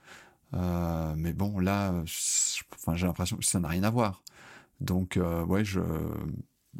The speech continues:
je suis assez dubitatif sur cette histoire.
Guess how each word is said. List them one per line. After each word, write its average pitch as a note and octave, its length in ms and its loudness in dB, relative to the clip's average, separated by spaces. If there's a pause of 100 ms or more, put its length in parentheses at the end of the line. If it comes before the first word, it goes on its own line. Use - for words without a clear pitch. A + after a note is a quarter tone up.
je G2 180 0
suis A#2+ 300 2
assez A#2+ 560 4
dubitatif B2+ 880 2
sur - 220 0
cette - 180 0
histoire. A#2+ 500 2